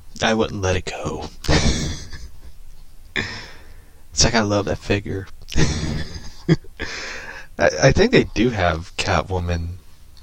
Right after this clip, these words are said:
Arkham City action figure. Let me look and see if they do on Amazon.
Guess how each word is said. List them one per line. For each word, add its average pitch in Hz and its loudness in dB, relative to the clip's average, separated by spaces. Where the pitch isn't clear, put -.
Arkham 95 2
City 92 4
action 92 0
figure. 101 0
Let 165 -4
me 110 0
look 87 -2
and 85 -4
see 82 2
if 76 -8
they - -8
do 78 -8
on 87 -8
Amazon. 85 -2